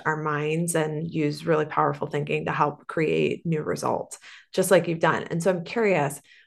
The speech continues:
what was the thought that, I know it sounds like, you know, you're, like, late night breastfeeding, looking for something else, but what was the thought that drove you to start searching and to actually do something? 'Cause a lot of people, as you know, search,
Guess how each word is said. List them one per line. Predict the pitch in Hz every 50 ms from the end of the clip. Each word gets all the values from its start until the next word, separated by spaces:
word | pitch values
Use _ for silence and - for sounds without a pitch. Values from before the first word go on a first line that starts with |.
| _ _
what | - 202 233
was | 233 269 262 269
the | 262 247
thought | 254 - - - 196 180 175 170 170 160 - - -
that, | - 165 160 156 151 156 - - - _ _ _
I | - 185
know | 180 190 202 202 202 196
it | 185 - 175 170
sounds | - 190 180 175 175 170
like, | 170 165 160 160 - -
you | 175 165
know, | 147 151 147
you're, | 160 165 165 147 147 156 147
like, | - 143 147 143 - -
late | - 202 196 196 202 202
night | 190 196 185 185
breastfeeding, | - 165 165 - - - 170 165 156 151 151 151 165 170
looking | 165 170 170 180 180 170
for | - 180
something | 170 - 160 156 160 156 156
else, | 156 165 170 - - - - - - - - - _ _
but | 190 190
what | 185 214 233 -
was | 262 254 262
the | 254 233
thought | 233 - - - 180 170 175 - - -
that | 180 165 165
drove | - 165 165 165 165 160 156 156
you | 165 156 156 151 151 151 151 147 147 - - _ _ _ _ _ -
to | - 175
start | - - 175 156 - - - -
searching | - 170 170 165 - 170 156 160 151 147 143 139 135 - -
and | - 160 160 165
to | 165 170 165 - -
actually | 165 165 - - 165 160
do | 160 170 170
something? | 170 170 - -
'Cause | - - -
a |
lot | 185 190 196 214
of | 233 226
people, | - 220 - 190 170
as | 160 147
you | 151 160 151
know, | 151 151 151 156 175 202 202 - - - _ _
search, | - - - 170 143 143 147 - - -